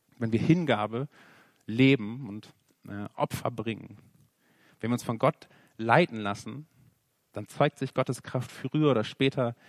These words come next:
in diesen herausfordernden Lebensphasen,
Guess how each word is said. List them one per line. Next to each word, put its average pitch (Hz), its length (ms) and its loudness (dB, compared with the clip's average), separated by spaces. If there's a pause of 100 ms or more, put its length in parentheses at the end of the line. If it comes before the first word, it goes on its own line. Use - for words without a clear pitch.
(280)
in 156 260 2
diesen 127 220 -4
herausfordernden 117 760 0
Lebensphasen, 98 840 -4